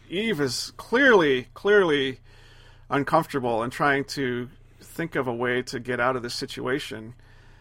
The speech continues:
And her chance comes when we hear gunfire at the house, and then, uh, Roger runs out of the house and jumps into the car,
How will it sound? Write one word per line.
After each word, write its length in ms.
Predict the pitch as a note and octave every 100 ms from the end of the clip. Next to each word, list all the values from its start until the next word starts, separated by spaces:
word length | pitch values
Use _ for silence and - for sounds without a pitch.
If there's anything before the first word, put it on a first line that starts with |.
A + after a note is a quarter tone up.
| - - -
And 260 | - C3 B2
her 500 | D#3 D3+ C#3+ C3+ -
chance 380 | - F3+ F3+ F3+
comes 380 | - F#3 G3+ D3+
when 160 | C#3 C3+
we 120 | C3+
hear 440 | C3 D#3+ D3+ C#3
gunfire 680 | C#3 C3+ G3 A3 E3+ C#3+ C3
at 160 | C3 C#3+
the 80 | B2+
house, 560 | F3+ F#3 D3 - -
and 240 | C3+ C#3+ D3
then, 160 | D3+
uh, 80 | C#3 - - A#2 -
Roger 380 | D#3+ F3 E3+
runs 260 | D3 D#3+ D#3+
out 120 | D#3+
of 60 | D#3
the 60 |
house 220 | D3 D#3+ D#3
and 120 | C#3
jumps 280 | D3 E3 -
into 160 | E3+ D#3
the 100 | C3
car, 540 | - F#3+ C#3+ B2+ C3